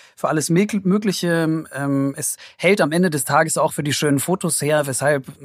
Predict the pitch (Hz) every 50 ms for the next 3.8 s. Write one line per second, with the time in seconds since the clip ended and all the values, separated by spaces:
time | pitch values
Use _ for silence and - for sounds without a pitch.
0 | 135 _ - 143 143 135 127 - 190 185 180 170 151 147 156 165 180 - - 160
1 | 147 - - - - 143 131 160 165 151 - - 131 127 123 127 - - 147 123
2 | 127 135 - - _ - - - - - _ - - 135 131 131 131 131 127 _
3 | _ - 123 123 - 135 143 185 202 - 185 175 185 190 202 -